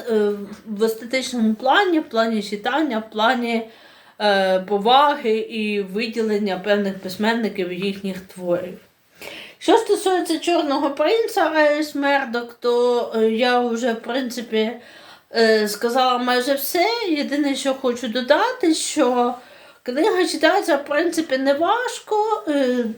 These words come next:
досить легко, хоча чомусь я її мучила майже два місяці.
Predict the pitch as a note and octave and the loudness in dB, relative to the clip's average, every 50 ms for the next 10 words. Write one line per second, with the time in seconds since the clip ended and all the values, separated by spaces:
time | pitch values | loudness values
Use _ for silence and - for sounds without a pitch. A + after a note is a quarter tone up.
0 | - G#3 G#3 G3+ A#3+ C4+ C#4+ F4 - - D4 - - B3+ C4+ D4+ E4+ A4 G#4+ - | -10 -12 -4 2 4 4 4 4 2 -2 -4 -6 -2 2 4 4 4 4 2 -4
1 | - - C4+ C#4 - B3+ G#3+ - C4+ - - B3 A3+ C4 D#4+ E4+ - D#4+ A#3+ A3 | -8 -10 -8 -8 -8 -8 -8 -8 -10 -10 -10 -8 -6 -6 -4 -4 -4 -4 -4 -4
2 | G#3 G#3+ A3+ A#3+ A#3 - C4+ A3 A3+ G#3+ F#3 F#3 F#3+ G3+ G#3+ G#3 F#3+ - F#3 F3+ | -4 -4 -4 -4 -4 -2 -2 0 0 0 0 -2 -2 -2 -2 -4 -6 -8 -8 -8
3 | F3+ F#3 F#3 F3+ F3+ - - - _ - - - | -6 -4 -4 -6 -6 -10 -14 -18 _ -20 -20 -20